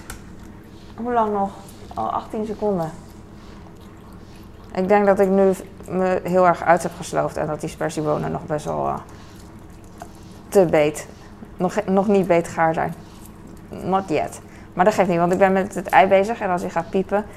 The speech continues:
dan ben ik toch nog niet, eh, dan ren ik toch nog niet naar mijn pan.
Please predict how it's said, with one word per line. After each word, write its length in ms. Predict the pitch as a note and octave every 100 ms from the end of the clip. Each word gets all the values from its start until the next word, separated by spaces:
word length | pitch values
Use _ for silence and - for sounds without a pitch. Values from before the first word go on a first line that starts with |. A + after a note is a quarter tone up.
| - - -
dan 180 | F3+ F3+
ben 160 | F3
ik 140 | F3 E3+
toch 160 | F#3
nog 160 | - F#3
niet, 240 | E3+ D#3+
eh, 160 | D3+ - - - -
dan 200 | E3+ E3+
ren 200 | F3 F3
ik 120 | E3+
toch 140 | F#3 F#3
nog 140 | E3+
niet 260 | D#3 D3+ - - - - - -
naar 160 | E3 D#3
mijn 180 | D3+
pan. 300 | - D#3+ F3